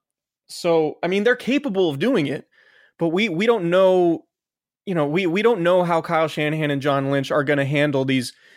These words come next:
serious, big-time franchise-altering decisions. We have a glimpse because of how they did the McGlinchey and Trent Brown thing. Um, I don't think we can base our judgment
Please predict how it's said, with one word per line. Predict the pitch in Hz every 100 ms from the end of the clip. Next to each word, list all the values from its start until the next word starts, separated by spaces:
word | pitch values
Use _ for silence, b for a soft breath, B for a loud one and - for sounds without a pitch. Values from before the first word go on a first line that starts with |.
| b
serious, | - - - 165 160 160 147 - - - _ _ _ _ _ -
big-time | 139 165 143 156 147 143 139
franchise-altering | - 151 143 143 139 139 143 - 139
decisions. | 123 - 170 143 131
We | 135 156
have | 160 147
a |
glimpse | 127 131 139 180 233 - -
because | 156 - 160
of | 185
how | 180
they | 175 180
did | 170
the | 160
McGlinchey | 165 160 170 170 175
and | 170
Trent | 180 165
Brown | 160 170
thing. | 170 175 180 190 _ _ _ _ -
Um, | 139 135 127
I | -
don't | 156 170
think | - 170
we | 160
can | 151 151 131
base | 139 143 151
our | 143
judgment | 131 139 135 147 147 143